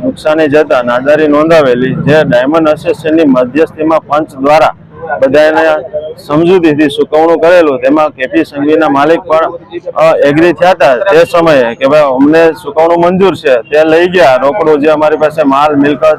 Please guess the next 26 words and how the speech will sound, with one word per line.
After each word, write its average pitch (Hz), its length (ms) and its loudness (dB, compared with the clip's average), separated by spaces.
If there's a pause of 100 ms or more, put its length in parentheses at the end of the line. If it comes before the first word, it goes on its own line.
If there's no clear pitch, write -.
(100)
જવેલ-, 147 380 2 (460)
ઝવેરાત 151 400 4
જે 139 200 0
પણ 156 180 -2
કાંઈ 151 180 2
પણ 156 180 0
હોય, 165 160 4
મિલકત, 143 380 0
મકાન, 131 420 0 (280)
એ 156 80 2
બધું 151 280 0
અમે 170 140 0
આપી 185 260 2
દીધેલું. 147 500 0 (540)
પછી 175 220 -2
પાછળથી 180 840 0 (380)
અમે 175 200 0
ચેક 165 300 0
જ્યારે 175 260 4
એ 185 180 4
સમયે 180 380 2
ડાયમંડ 170 360 2
એસોસિએશને 185 540 0
એની 180 200 0
પાસેથી 170 420 -2
માંગ્યા, 180 460 2